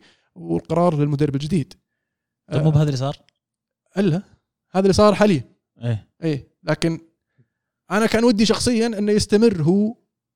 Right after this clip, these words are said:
Speaker 1: في النادي على أساس يساعد في، آه، الريكروتمنت، في التعيين
Speaker 2: الانفصال
Speaker 1: اللاعبين.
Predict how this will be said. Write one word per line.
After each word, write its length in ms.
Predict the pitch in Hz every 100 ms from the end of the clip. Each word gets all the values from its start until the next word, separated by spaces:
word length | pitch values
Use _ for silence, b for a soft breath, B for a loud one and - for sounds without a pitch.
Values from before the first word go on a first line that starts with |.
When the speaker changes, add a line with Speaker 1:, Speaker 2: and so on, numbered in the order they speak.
| _ _
Speaker 1:
في 200 | 196 202
النادي 500 | 175 180 175 175 196
على 100 | -
أساس 560 | 156 180 185 - - - _ _ -
يساعد 600 | 156 190 185 160 175 160 -
في، 340 | 170 175 185 - _ _ _ _ _ -
آه، 320 | 143 147 -
الريكروتمنت، 600 | 151 - 170 - 131 -
في 180 | _ -
التعيين 300 | - 143 135
Speaker 2:
الانفصال 300 | 160 139 165 139
Speaker 1:
اللاعبين. 140 | 156